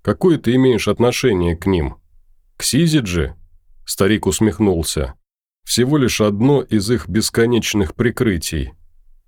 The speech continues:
Мы нашли убежище в их... э, под фонтаном». «Под фонтаном?» насторожился старик. «Там был труп вашего... Михеева».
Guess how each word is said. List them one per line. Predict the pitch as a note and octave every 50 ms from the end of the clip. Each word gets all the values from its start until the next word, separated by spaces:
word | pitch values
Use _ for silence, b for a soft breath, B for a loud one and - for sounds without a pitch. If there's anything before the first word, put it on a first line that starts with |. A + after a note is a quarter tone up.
| _
Мы | - E2+ G#2 A#2+ B2+ A#2+
нашли | A#2 B2 B2 - - - C3+ C3+ C3 B2+
убежище | - - C3 B2+ A#2+ B2+ D3 D3 C#3 G#2+ G2 G2+ F2+ - - - F#2 F2
в | E2+ F2+ G#2+
их... | A#2+ A2 - - - - - -
э, | B2+ B2 - F#2 F#2 - - -
под | - A#2+ A2
фонтаном». | - - C3+ C3+ C3+ C3 B2+ - C#3+ B2+ G#2+ F2 D2+ C#2+ C2 - - _ _ - _ _ _ _ _ _ _ _
«Под | - E2+ E2+ -
фонтаном?» | - - F#2 F2 E2+ E2+ E2 - A#2+ C#3 D#3 D#3+ D3+ A#2 F2+ D2 C#2+ - _ _
насторожился | - F2 E2 - - F#2+ F#2+ G2 F#2 E2+ F#2 F2+ E2+ - - F2
старик. | - - - F2+ D#2 F2 D2+ - - - _ _ _ _ _ _ _ _ _ _ _ _
«Там | - A#2 B2+ B2+ B2
был | A#2 C3 C3 B2+ A#2+
труп | - C3+ C#3 C#3 A2 - - F#2+
вашего... | F#2+ F#2+ A#2 A#2 A2 - - A2 G#2 G2+ G#2 G2 F2+ E2+ E2 D#2 C#2 - _ _ -
Михеева». | - F#2+ A2 A2 - - C#3+ C#3 A#2+ G2+ F2 D#2+ D2+ D2 C2 B1+